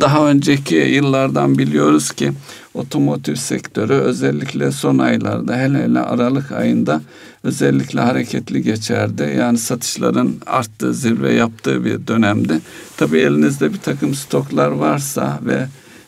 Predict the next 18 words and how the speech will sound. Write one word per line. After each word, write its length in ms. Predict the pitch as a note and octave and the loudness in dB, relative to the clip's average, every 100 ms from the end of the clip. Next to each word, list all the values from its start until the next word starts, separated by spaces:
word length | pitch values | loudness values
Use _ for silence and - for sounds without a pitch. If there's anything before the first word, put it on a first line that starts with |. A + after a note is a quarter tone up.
| - | -2
e, 320 | B2+ C3 C#2+ | 0 0 0
otomotivde 920 | - C#3 C#3+ C3+ B2+ - C3+ B2 B2 | -4 -4 0 0 0 0 0 0 0
de 200 | C3+ C#3 - | 0 0 -4
sert 400 | - C3+ A2+ B2 | -2 -2 -2 -4
bir 120 | A#2 | -2
duruşa 440 | B2+ A#2+ - C#3 | -2 -2 -2 0
doğru 280 | A#2 A2 A2 | 0 0 0
gidiyordu. 640 | G#2 G#2+ A#2+ B2 A#2 A2 | -2 -2 0 2 0 -2
Çünkü 520 | C3+ - A#2+ A#2+ B2 B2 | -6 -4 -4 -2 -6 0
bunun 320 | A#2+ A#2+ - - - - _ | 2 2 -2 -10 -20 -20 _
işaretleri 920 | - - A#2+ A#2+ A2+ A2+ B2 B2 B2 - | -6 0 2 2 0 -4 -2 0 0 -2
özellikle, 680 | A2+ A#2+ A#2+ A#2 - B1+ - - - - - _ - | -2 0 -2 -4 -2 -2 -4 -10 -20 -20 -20 _ -4
e, 240 | - - - - - - - - - - F2 | -2 0 -2 -2 -4 -6 -8 -12 -16 -16 -10
markaların 920 | F#2+ B2 A#2+ - B2 A#2+ B2 A#2+ A2+ - _ - | -2 0 0 -2 0 2 4 2 0 -8 _ -4
yaptığı 440 | B2+ A2+ A2 B2 | -4 -4 -4 -2
açıklamalarda, 1000 | A#2+ A2 - A#2+ A#2 A2+ A2+ A2+ A2+ A2+ | -2 -6 -4 0 0 2 0 -2 -4 -4
satışlarda 920 | - C3+ - - A#2+ A#2+ A#2 A2+ A2+ B2+ | -4 -4 -4 -4 0 0 0 0 0 -2
görülüyordu. 920 | B2+ A#2+ A#2 A#2 A#2 A2 G#2+ A#2+ | 2 4 4 2 2 0 0 0